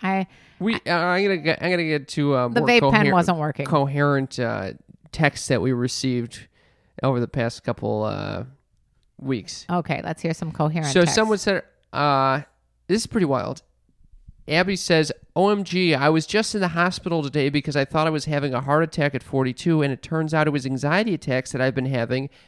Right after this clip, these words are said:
Speaker 2: and I noticed that you all didn't go do a Thursday show, so I was worried about your dad slash grandpa, and I was hoping that wasn't why. I'm so incredibly s-,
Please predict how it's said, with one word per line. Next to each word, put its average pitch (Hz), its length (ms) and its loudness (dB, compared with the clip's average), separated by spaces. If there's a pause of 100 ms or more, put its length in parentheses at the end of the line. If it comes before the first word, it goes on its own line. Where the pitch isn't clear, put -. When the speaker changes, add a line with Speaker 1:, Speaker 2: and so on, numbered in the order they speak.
(140)
Speaker 2:
and 156 140 0
I 151 40 0
noticed 156 360 -2
that 156 80 -2
you 143 100 2
all 147 80 2
didn't 147 240 -4
go 143 420 0
do 156 280 4
a 127 60 0
Thursday 185 440 0
show, 147 280 -2
so 147 120 -4
I 135 60 2
was 139 160 -2
worried 151 260 -2
about 143 200 0
your 143 120 0
dad 135 260 -2
slash 160 260 -4
grandpa, 175 480 0 (380)
and 165 120 -4
I 175 60 0
was 170 340 -4
hoping 190 500 2 (160)
that 160 220 2
wasn't 170 300 2
why. 170 360 0
I'm 135 200 -2
so 170 260 -2
incredibly 165 560 -2
s-, - 200 -10